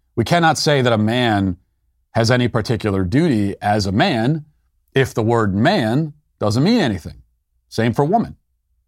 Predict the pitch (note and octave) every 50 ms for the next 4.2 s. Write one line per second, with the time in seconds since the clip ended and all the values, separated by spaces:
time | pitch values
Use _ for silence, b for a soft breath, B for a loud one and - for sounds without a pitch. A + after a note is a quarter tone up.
0 | _ _ _ _ _ _ _ _ _ _ _ _ _ _ _ _ _ - - C3
1 | B2+ C3+ F3 G#3+ E3+ A3 G#3 F3+ D#3+ D3+ - D3 C#3+ C#3+ C#3 C#3 C3+ C3 - _
2 | _ - A#2 A2+ G#2+ G#2 F#2+ G2 B2 A#2+ A#2+ A#2+ A2 A2 A2+ G#2+ G#2 G#2 G2 -
3 | - C3 A#2 A#2 G#2 G2 F#2+ F#2+ F#2 F2 - - - G#2+ G#2+ G#2 G2+ G2+ G2+ G#2+
4 | G#2+ G2+ - -